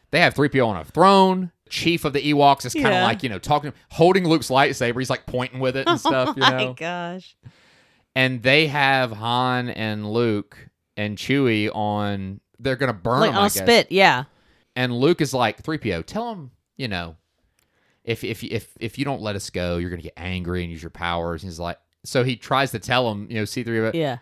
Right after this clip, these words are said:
Speaker 1: and they still don't believe him. They go, kinda go back.
Speaker 2: They're
Speaker 1: Oh,
Speaker 2: like,
Speaker 1: it's like,
Speaker 2: "Whatever, bro."
Speaker 1: Right. And then Luke uses the Force.
Speaker 2: Yes.
Speaker 1: And lifts three P O up, and it freaks the Ewoks
Speaker 2: They're
Speaker 1: out,
Speaker 2: like,
Speaker 1: so they let him
Speaker 2: "Oh
Speaker 1: all
Speaker 2: my
Speaker 1: go.
Speaker 2: dear God."
Speaker 1: And I, it's
Speaker 2: <laughs>
Speaker 1: all really, I think, to get to this point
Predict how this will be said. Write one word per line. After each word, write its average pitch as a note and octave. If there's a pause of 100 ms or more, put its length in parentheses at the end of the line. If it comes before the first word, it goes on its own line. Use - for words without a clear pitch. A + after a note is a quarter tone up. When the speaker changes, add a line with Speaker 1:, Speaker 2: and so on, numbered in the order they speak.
(100)
Speaker 1:
and D#3
they E3
still F3
don't C3+
believe A#2+
him. A2+
They A#2+
go, B2
kinda B2+
go A#2+
back. A#2+
Speaker 2:
They're B2
Speaker 1:
Oh, B2+
Speaker 2:
like, F3
Speaker 1:
it's E3+
like, A3+
Speaker 2:
"Whatever, E3+
bro." C#3
Speaker 1:
Right. C3 (100)
And A#2
then B2+
Luke B2
uses G#2+
the F#2
Force. - (640)
Speaker 2:
Yes. -
Speaker 1:
And G2+
lifts A#2+
three C#3
P B2
O A2
up, A2
and A2
it -
freaks -
the A#2
Ewoks G#2+
Speaker 2:
They're G#2+
Speaker 1:
out, E3
Speaker 2:
like, D#3+
Speaker 1:
so G#2
they G2+
let E3
him -
Speaker 2:
"Oh C#3
Speaker 1:
all B2+
Speaker 2:
my C#3
Speaker 1:
go. D3
Speaker 2:
dear D3+
God." E3
Speaker 1:
And C#3
I, E3+
it's D3
Speaker 2:
<laughs> -
Speaker 1:
all A3
really, E3
I C3+
think, C#3+
to B2
get B2
to C3
this A#2
point A#2+